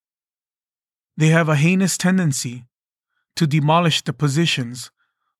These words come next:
of their opponents. In the past, many thinkers stated one thing in the beginning, but subsequently, when they discovered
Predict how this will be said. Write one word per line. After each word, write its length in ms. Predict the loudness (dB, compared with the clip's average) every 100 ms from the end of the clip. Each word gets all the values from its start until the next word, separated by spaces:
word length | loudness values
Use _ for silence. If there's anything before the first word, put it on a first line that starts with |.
| -6
of 120 | -2
their 140 | 0
opponents. 640 | -2 0 0 0 -6 -14 -18 _ _ _ _ _ _ _ _
In 140 | 0 0
the 80 | 0
past, 520 | 0 0 0 -6 -16 _ _ _ _ _ 0
many 200 | 2 2
thinkers 380 | 2 0 0 -2
stated 300 | 0 0 0
one 200 | -2 -2
thing 220 | -2 0
in 100 | 0
the 60 | -2
beginning, 520 | -2 -2 0 -2 -6 _ _ _ _ _ _ _ _ _ _
but 180 | -2 0
subsequently, 800 | 0 -2 -4 -4 -4 -2 -4 -4 _ _ _ _ _
when 180 | 0 2
they 120 | 2
discovered 680 | 0 -4 0 0 0 -6